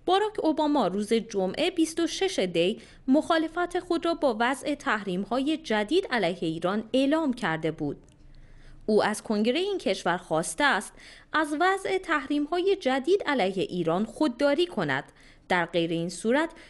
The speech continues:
او از حق وتوی خود استفاده خواهد کرد. اوباما روز جمعه در دیدار با نخست وزیر بریتانیا با تاکید بر ضرورت عدم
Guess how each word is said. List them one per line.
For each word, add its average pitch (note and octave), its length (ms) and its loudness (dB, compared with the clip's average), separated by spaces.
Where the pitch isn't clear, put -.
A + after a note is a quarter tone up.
او F#4+ 160 4
از E4 200 -2
حق F#4 420 0
وتوی D4+ 420 2
خود G3 300 -2
استفاده D#4 640 0
خواهد D#3+ 400 0
کرد. - 440 -6
اوباما F#3+ 420 2
روز G3+ 240 -2
جمعه F#3 640 -2
در D#4 160 4
دیدار D#4+ 440 2
با F4+ 180 -2
نخست D#4+ 460 -2
وزیر D4 300 0
بریتانیا G#3 720 0
با D4+ 140 4
تاکید D#4+ 580 -2
بر D#4+ 160 0
ضرورت D4 800 0
عدم C#4 320 0